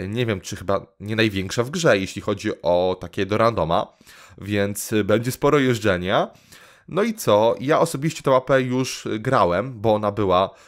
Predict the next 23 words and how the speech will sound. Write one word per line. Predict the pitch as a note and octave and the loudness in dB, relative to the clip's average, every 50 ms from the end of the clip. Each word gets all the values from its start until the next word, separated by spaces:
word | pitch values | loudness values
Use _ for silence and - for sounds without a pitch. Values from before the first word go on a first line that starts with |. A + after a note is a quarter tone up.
| _ _ | _ _
do | - G#2 | -6 -6
testowania | - G#2 - - A#2 G2 G2 F2+ F2 F2+ F2+ | -6 -4 -2 -2 0 2 0 0 0 0 -2
w | - - | -2 -4
misjach | G2+ G#2 G2+ - - F#2+ F2+ F2+ E2+ | -6 -8 -6 -2 0 0 0 0 0
zwiadowczych | F2+ G#2 G#2+ D#2+ - - - F3+ A3 - - _ _ _ _ _ _ _ _ _ _ _ _ _ _ _ _ _ _ _ _ _ _ _ _ _ _ - | -2 0 0 0 0 0 0 0 0 0 -4 _ _ _ _ _ _ _ _ _ _ _ _ _ _ _ _ _ _ _ _ _ _ _ _ _ _ -8
i | A#2+ | -2
pewnie | - C3+ B2+ C3 B2+ | 0 0 0 2 0
wielu | A#2+ B2+ A#2+ A#2+ | 0 2 0 0
z | F#2 | 2
was | G2 G#2 A2 - - | 2 2 2 2 2
też | A2 G#2 G2 - | 0 0 0 0
ją | F2 F2 E2+ F#2 F#2+ F#2 - - | -2 0 0 0 0 -4 -8 -8
kojarzy. | - A#2 A#2 A2+ G2 D#2+ D2+ C#2+ C#2+ D2 - - _ _ _ _ - - - - - - - - - _ _ - - F2+ F2+ F#2 F2 - _ _ - | -6 -4 -2 0 0 0 0 -2 -6 -12 -12 -14 _ _ _ _ -20 -20 -20 -20 -20 -20 -20 -20 -20 _ _ -10 -6 -4 -4 -6 -6 -10 _ _ -8
Co | - - F#3+ | -4 -2 0
poza | G3 G3 E3 E3 | 2 2 0 0
tą | D#3+ - D#3 | -2 0 2
mapą? | D3 A2+ - - - | 2 2 2 0 -2
Będą | F2 F2 C#3+ D#3 F3 D#3+ | 0 0 0 2 2 2
jeszcze | D#3+ - - C#3 | 0 0 -2 -6
zmiany | A#2+ B2+ C#3+ C#3 C3+ C3 | -4 -2 0 0 0 0
na | A#2+ A#2 | -2 -2
trzech | A2+ - - D#3 - - | -4 -6 -8 -6 -2 -2
mapach. | - - - G2+ A#2+ F#3+ - - _ | -2 0 2 2 2 2 0 -4 _